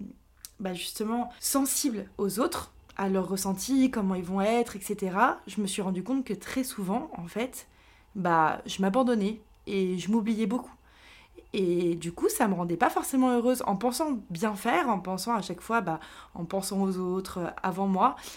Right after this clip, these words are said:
en faisant attention à ce qu'ils allaient ressentir, à ce qu'ils allaient penser, et cetera, bah, je m'oubliais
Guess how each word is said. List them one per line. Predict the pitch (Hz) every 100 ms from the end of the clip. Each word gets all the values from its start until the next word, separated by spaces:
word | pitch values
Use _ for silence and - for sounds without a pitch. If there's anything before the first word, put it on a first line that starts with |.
| - -
en | 180 180 175 175 170 170
faisant | 190 196 185
attention | 185 190 220
à |
ce | 196
qu'ils | 180 190
allaient | 180
ressentir, | 175 208 240 226 - 214 214 208
à | 196
ce |
qu'ils | - 170
allaient | 180 190
penser, | 190 196 220
et |
cetera, | 208 185 175 170 269
bah, | 214
je | 175
m'oubliais | 180 175 233